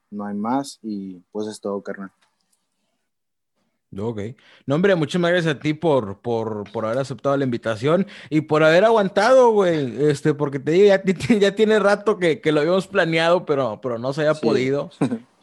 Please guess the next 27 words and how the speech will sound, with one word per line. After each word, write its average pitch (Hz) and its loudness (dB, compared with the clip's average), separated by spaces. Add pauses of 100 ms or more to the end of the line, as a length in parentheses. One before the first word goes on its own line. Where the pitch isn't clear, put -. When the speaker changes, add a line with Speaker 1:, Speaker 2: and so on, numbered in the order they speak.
Speaker 2:
Este, 101 -10 (400)
pero, 107 -4
pero, 113 -4
pues, 113 -6
ya, 127 -2
lo 107 -8
bueno 127 -2
que 127 -4
ya 131 -2
quedó. 160 0 (400)
Y, 139 -2
pues, 156 -2
bueno, 214 4
muchísimas 190 0
gracias, 165 0
muchísimas 170 -4
gracias 160 -4
por, 127 -4
por, 113 -6
ah, 104 -6
por 110 -14
tu 110 -20
tiempo, 160 -8
por 139 -2
haber 127 -2
estado 147 -4
aquí, 214 -2